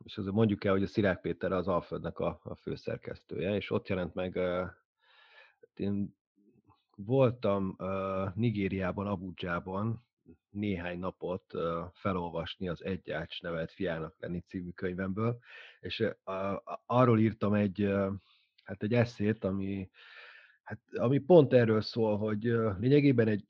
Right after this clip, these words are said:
író, ö, az nem csinál mást, mint folyamatosan így a környezetét, ö,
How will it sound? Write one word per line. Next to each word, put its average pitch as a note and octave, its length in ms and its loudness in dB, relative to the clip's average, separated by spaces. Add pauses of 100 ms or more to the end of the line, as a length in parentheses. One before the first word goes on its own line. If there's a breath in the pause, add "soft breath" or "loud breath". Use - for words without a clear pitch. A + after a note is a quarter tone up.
(160)
író, D3 640 4
ö, A2 320 0 (140)
az G2+ 120 -8
nem D3 180 4
csinál F#2 320 -4
mást, A2+ 320 -2
mint G#2+ 140 -4
folyamatosan G2+ 600 0
így G2 100 -2
a G#2 60 -4
környezetét, F2 840 -4
ö, D#2 200 -6